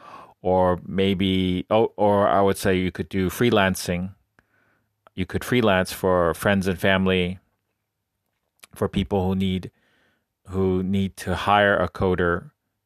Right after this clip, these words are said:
to do a small project. So I'd say, I would say that's a beginning. But watching YouTube, YouTube videos, no, that's not gonna,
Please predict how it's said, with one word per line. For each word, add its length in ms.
to 140
do 400
a 100
small 300
project. 600
So 140
I'd 220
say, 320
I 120
would 140
say 160
that's 300
a 40
beginning. 460
But 340
watching 460
YouTube, 360
YouTube 380
videos, 560
no, 340
that's 240
not 220
gonna, 340